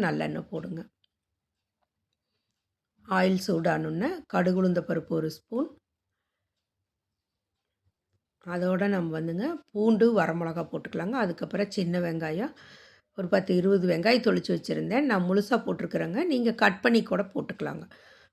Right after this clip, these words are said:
பூண்டு நாலு பல் பூண்டு தட்டி போட்டிருக்கிறேங்க. நல்லா வணக்கி விட்டுறலாங்க. நல்லா வணக்கிட்டுங்க. வெங்காயம் நல்லா கண்ணாடி பார்த்துக்கு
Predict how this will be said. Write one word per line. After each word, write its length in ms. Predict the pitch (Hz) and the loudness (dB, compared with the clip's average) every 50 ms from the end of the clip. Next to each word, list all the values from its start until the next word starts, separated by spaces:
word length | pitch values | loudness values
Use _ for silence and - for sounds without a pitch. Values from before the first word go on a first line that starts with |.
| _ _ - | _ _ 0
பூண்டு 240 | 285 311 294 247 - 262 | 2 4 4 4 6 4
நாலு 200 | 214 180 175 170 160 | 4 4 4 2 0
பல் 160 | - 160 156 151 - | 0 0 -2 -2 -2
பூண்டு 240 | - 208 220 226 220 185 - | 0 2 4 4 2 2 2
தட்டி 220 | 180 165 - 175 | 0 0 0 -6
போட்டிருக்கிறேங்க. 680 | - - 165 151 - - - - 160 160 151 160 175 240 339 - - _ _ _ _ _ _ _ _ _ _ _ _ - | -6 -6 -8 -6 -6 -8 -8 -6 -6 -6 -6 -6 -4 -4 -6 -6 -8 _ _ _ _ _ _ _ _ _ _ _ _ -10
நல்லா 300 | 170 160 165 175 180 180 170 170 | -8 -4 -2 0 0 0 0 0
வணக்கி 280 | 160 156 165 160 - 160 | -2 -4 -6 -6 -6 -8
விட்டுறலாங்க. 540 | 160 - 160 156 156 156 160 156 156 165 185 240 330 - - _ _ _ _ _ _ _ _ _ _ _ _ _ _ _ _ _ _ _ _ _ _ _ _ _ _ _ _ _ _ _ _ _ _ _ _ _ _ _ _ _ _ _ _ _ _ _ _ _ _ _ _ _ _ _ _ _ _ _ _ _ _ - | -6 -4 -4 -4 -4 -4 -6 -6 -6 -4 -4 -4 -4 -4 -8 _ _ _ _ _ _ _ _ _ _ _ _ _ _ _ _ _ _ _ _ _ _ _ _ _ _ _ _ _ _ _ _ _ _ _ _ _ _ _ _ _ _ _ _ _ _ _ _ _ _ _ _ _ _ _ _ _ _ _ _ _ _ -10
நல்லா 300 | 196 180 165 170 180 190 196 180 | -6 -4 -4 -2 0 0 0 0
வணக்கிட்டுங்க. 600 | 160 151 160 165 - - 180 147 - 156 156 165 202 285 - - _ _ _ _ _ _ _ _ - | -2 -4 -4 -8 -6 -6 -6 -4 -4 -6 -6 -4 -4 -6 -6 -10 _ _ _ _ _ _ _ _ -8
வெங்காயம் 460 | 170 165 170 180 185 180 175 170 165 | -6 -6 -2 0 2 2 2 0 -2
நல்லா 200 | 151 156 170 240 - - | -4 -4 -4 -6 -4 -4
கண்ணாடி 400 | 180 156 156 160 170 180 180 165 156 - | -4 -4 -2 -2 0 0 0 -2 -4 -6
பார்த்துக்கு 300 | - 156 147 - 240 - | -8 -10 -8 -10 -14 -14